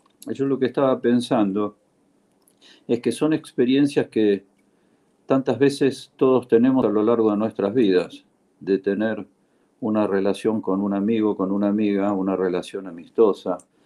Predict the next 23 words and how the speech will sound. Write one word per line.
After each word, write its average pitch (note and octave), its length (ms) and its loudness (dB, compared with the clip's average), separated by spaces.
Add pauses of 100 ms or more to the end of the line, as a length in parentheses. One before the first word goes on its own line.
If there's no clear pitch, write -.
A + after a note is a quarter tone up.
(320)
donde, G#2 840 2 (180)
este, G2 920 4
s-, - 1500 -18
son B2 280 -4
tan D#3+ 200 -2
reconfortantes G#2+ 1300 -2 (560)
y G#2 120 -2
tan C3+ 200 0
productivas G2+ 880 0 (260)
que G#2 240 0
tantas C3+ 420 -4
veces C#3 260 -6
también A#2 260 -2
podemos A2+ 320 2
pensar G2+ 540 -4 (960)
que G2 240 0
si - 400 -10
bien C#3 220 2
no B2+ 120 0
son, B2+ 500 -2
aunque G2+ 280 -4
sean, B2 380 -4 (260)
eh, F2+ 340 -2